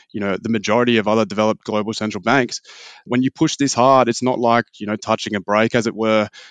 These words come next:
when you're trying to, to slow down, you know, economic growth or economic activity. It really is kind of that sort of slingshot where you keep going, you keep going, and then eventually something breaks. And, and here we have, we've seen two banks collapse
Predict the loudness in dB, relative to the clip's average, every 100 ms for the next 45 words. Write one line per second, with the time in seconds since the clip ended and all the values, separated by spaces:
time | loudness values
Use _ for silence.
0 | _ -4 -4 -2 -2 0 0 -2 -6 -4
1 | -2 0 2 2 2 0 -4 -6 -2 -4
2 | -4 -6 -6 -2 0 0 -4 -20 -18 -4
3 | -2 0 -2 0 0 0 0 0 2 0
4 | -2 0 0 2 2 0 -2 -2 0 -2
5 | -2 -4 -6 -6 -6 -4 -2 -2 -2 -6
6 | -20 -10 -6 -2 0 0 0 -2 -2 -6
7 | -6 -4 -2 -2 -2 -2 -2 -2 -4 -6
8 | -6 -6 -6 -8 -6 0 0 0 -4 -4
9 | -6 -18 -20 -16 -4 -2 0 0 2 2
10 | 2 -2 -2 -4 -4 -4 -2 0 0 0
11 | -4 0 2 2 -2